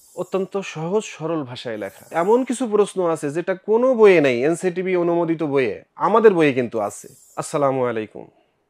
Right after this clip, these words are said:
আমি মোহাম্মদ শরীফুল আলম, সহযোগী অধ্যাপক, ব্যবস্থাপনা বিভাগ,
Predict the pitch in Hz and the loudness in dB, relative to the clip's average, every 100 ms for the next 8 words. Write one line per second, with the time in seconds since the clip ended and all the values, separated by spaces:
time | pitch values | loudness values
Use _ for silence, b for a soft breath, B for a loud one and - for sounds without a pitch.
0 | _ _ _ - 151 151 139 139 - 139 | _ _ _ -10 -8 -6 -8 -10 -12 -12
1 | 135 151 139 123 127 135 175 _ _ _ | -12 -10 -8 -6 -6 -10 -16 _ _ _
2 | _ - - 135 143 139 127 127 120 131 | _ -18 -10 -8 -6 -8 -4 -4 -6 -12
3 | 139 147 165 - 120 113 127 - 135 131 | -14 -16 -16 -12 -10 -10 -12 -16 -14 -12
4 | 123 120 127 143 | -12 -14 -16 -16